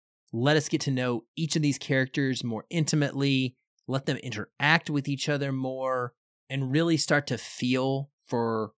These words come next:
why they are in the mental state that they're in and why they really want to summon this ghost. And, and the ghost story as well. Like, that's a whole other fourth main character with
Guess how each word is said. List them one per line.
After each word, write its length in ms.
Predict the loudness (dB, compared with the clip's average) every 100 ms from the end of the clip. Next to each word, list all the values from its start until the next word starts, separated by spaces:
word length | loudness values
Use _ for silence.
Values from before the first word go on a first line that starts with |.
| _
why 500 | -12 -4 0 2 2
they 160 | 0 -2
are 80 | -4
in 180 | -4 -2
the 60 |
mental 280 | -2 -2 -2
state 280 | 0 0 0
that 140 | -2
they're 120 | -2
in 440 | -2 -2 -2 -2 -4
and 220 | -8 -8
why 600 | -2 0 2 2 2 -2 -6 _ _ _
they 220 | -6 -4
really 520 | -2 -2 -2 -2 -4 -8 _ _ _ -12
want 340 | -6 -4 -4
to 260 | -2 -2 -4
summon 420 | -10 -6 -2 0
this 160 | 0 -2
ghost. 340 | 0 0 0 -2
And, 140 | -2
and 220 | 4 4
the 60 | 6
ghost 360 | 6 6 4
story 440 | 0 2 2 2 0
as 160 | -2
well. 280 | 2 4 4
Like, 160 | 2 -2
that's 180 | 0 -2
a 40 |
whole 240 | 0 0
other 200 | 2 0
fourth 540 | -2 -4 0 4 4 2
main 360 | -2 0 0
character 580 | 0 0 -2 -2 -2 0
with 280 | 0 0 0